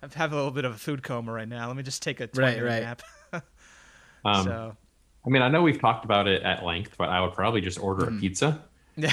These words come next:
Speaker 3: Um, 'cause that gives me a maximum time to prepare my house, right?
Speaker 2: Yeah.
Speaker 3: Like,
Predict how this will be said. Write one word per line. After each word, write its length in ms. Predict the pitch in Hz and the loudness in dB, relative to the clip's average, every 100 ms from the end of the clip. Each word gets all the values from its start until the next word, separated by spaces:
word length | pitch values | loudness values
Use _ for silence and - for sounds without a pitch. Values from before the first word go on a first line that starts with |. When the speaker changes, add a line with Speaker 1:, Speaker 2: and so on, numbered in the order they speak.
| - | 0
Speaker 3:
Um, 400 | 90 85 82 87 - _ _ _ - | 2 4 2 -2 -10 _ _ _ 4
'cause 100 | 120 | 6
that 160 | 127 | 8
gives 180 | 123 107 | 6 6
me 100 | 113 | 6
a 60 | 101 | 6
maximum 440 | 107 117 110 90 | 6 4 2 2
time 220 | 104 104 87 | 2 0 0
to 80 | |
prepare 340 | - 92 101 87 | -4 -2 2 2
my 140 | 82 | 4
house, 320 | 143 87 - | 4 2 2
right? 180 | 85 80 | 2 4
Speaker 2:
Yeah. 40 | - | 4
Speaker 3:
Like, 300 | 85 87 | 2 0